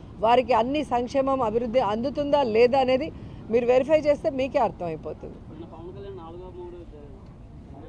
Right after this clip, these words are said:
తిరుగులేని ముఖ్యమంత్రిగా ప్రజల ఆశీస్సులతో ఎలా అయ్యాడు? ఊరికే అయిపోలేదుగా. మరి నువ్వు కనీసం రెండు చోట్ల నించుంటే రెండు చోట్ల కూడా ఎమ్మెల్యేగా గెలవలేకపోయావు అంటే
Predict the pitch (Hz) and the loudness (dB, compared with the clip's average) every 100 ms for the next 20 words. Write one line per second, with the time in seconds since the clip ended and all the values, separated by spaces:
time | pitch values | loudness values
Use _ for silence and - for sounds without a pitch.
0 | 175 170 170 165 156 156 160 156 143 143 | -16 -14 -12 -12 -12 -14 -14 -16 -16 -18
1 | 143 - - - - - - - - 277 | -16 -16 -18 -18 -18 -18 -18 -18 -10 -6
2 | 285 294 294 277 240 - 311 311 294 302 | 4 6 6 2 -2 0 0 0 0 4
3 | 285 233 - - - - - - - - | 6 4 2 -16 -18 -18 -18 -18 -20 -18
4 | - - 233 247 302 262 269 311 311 285 | -12 -2 2 4 6 6 4 0 -6 0
5 | 277 294 262 302 302 294 285 294 214 269 | 4 4 6 6 8 8 6 0 -2 0
6 | 285 311 285 311 311 302 285 349 370 - | 6 6 8 8 6 6 4 2 0 -12
7 | - - - - - - 294 311 277 302 | -14 -14 -14 -14 -12 0 2 4 2 4
8 | 302 262 339 339 359 330 277 285 320 320 | 4 4 4 8 8 8 6 6 4 6
9 | 320 339 320 302 320 320 269 240 277 320 | 6 6 2 0 6 8 8 6 2 4
10 | 359 349 339 349 311 262 277 285 294 285 | 4 4 4 8 8 6 0 4 4 4
11 | 269 196 220 277 320 311 294 262 254 254 | 2 2 4 8 8 6 4 4 4 6
12 | 254 233 220 294 | 6 4 4 4